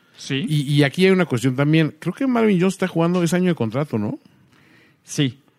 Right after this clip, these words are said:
Speaker 2: Entonces puede ser que diga, eh, me, qué mejor aliciente que inflar mis números así a lo bestia en dos, tres juegos. Si no,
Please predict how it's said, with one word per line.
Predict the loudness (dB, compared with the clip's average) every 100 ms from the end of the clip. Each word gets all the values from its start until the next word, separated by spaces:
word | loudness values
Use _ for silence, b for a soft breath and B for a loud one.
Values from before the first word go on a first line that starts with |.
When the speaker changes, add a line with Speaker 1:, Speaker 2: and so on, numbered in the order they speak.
| b b b b _
Speaker 2:
Entonces | 0 2 2
puede | 2 2 4
ser | 2
que | 2
diga, | 2 0
eh, | -2 0 2 2
me, | 2 2 0
qué | -2
mejor | -2 0 2
aliciente | 2 0 0 -2
que | -2
inflar | -4 -2 0 0
mis | 0 0
números | 0 0 -2
así | -4 -4
a | -2
lo | -2
bestia | -2 -2
en | -4
dos, | -2 -2
tres | -2
juegos. | 0 2 2 0 -4 B B B
Si | -4 0
no, | 2